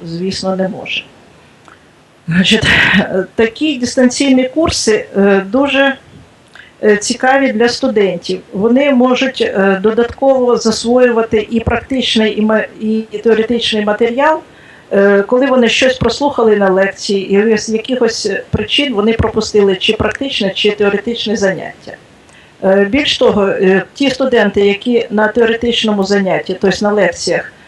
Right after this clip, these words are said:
слухали, але не дуже зрозуміли, що там було сказано, щоб не затримувати всю аудиторію, вони можуть самостійно опрацювати цей матеріал і подивитись ще раз його на,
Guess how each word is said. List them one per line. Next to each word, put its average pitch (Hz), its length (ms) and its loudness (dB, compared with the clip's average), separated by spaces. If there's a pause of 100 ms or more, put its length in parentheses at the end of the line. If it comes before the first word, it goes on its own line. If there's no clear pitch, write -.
(100)
слухали, 190 760 2
але 208 240 2
не 220 160 4
дуже 226 460 4
зрозуміли, 220 720 2
що 214 240 0
там 208 340 0
було 202 260 0
сказано, 262 600 0
щоб 214 260 -2
не 202 100 2
затримувати 220 600 0 (140)
всю 208 380 0 (120)
аудиторію, 202 560 0
вони 214 240 2
можуть 202 380 -4 (280)
самостійно 214 680 2
опрацювати 196 640 0
цей 247 320 2
матеріал 262 580 0 (360)
і 214 60 0
подивитись 233 640 0
ще 247 640 2
раз 220 400 0
його 208 580 0
на, 208 320 0